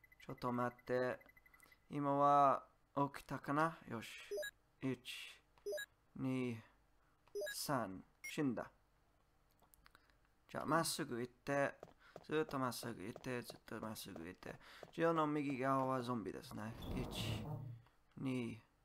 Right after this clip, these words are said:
三、四。このゾンビ倒れた。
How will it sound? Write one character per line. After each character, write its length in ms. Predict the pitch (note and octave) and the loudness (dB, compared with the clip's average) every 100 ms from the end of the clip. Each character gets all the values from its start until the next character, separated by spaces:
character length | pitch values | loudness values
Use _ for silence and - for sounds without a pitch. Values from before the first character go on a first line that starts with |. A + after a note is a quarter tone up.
| _ _ _ G4+ - | _ _ _ -6 -6
三、 480 | - C#3 B2 A#2 A2 B2 - _ _ _ _ - G#4 - | -4 -2 0 -2 -4 -10 -20 _ _ _ _ -6 -4 0
四。 280 | D#3+ C3 A2 | 2 0 -4
こ 180 | - B2+ | -4 -2
の 160 | B2 | 0
ゾ 120 | B2 | 0
ン 80 | B2+ | 0
ビ 140 | A#2 A2+ | -2 -2
倒 240 | A#2+ G#2 | 0 0
れ 80 | G2+ | -2
た。 200 | - - | -10 -18